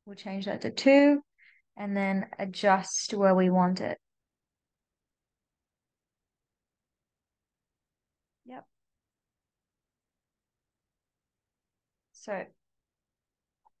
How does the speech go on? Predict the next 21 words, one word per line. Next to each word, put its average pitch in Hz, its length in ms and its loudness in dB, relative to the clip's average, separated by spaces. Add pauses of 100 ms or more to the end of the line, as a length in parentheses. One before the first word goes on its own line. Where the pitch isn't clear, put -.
(120)
the 233 80 -20
next 254 200 -16
thing 233 340 -6
we 214 140 -2
wanna 196 180 4
do 190 340 2
is 185 460 2
go 180 480 -6
and 180 480 -4 (720)
extrude 202 840 0
our 185 160 4
balustrades. 175 1000 0 (1600)
So 202 240 -6
doing 226 300 2
that, 220 160 6
we, 208 120 2 (500)
we 202 120 -10
click 202 260 -4
on 190 220 2
the 185 60 2
polygon, 226 580 0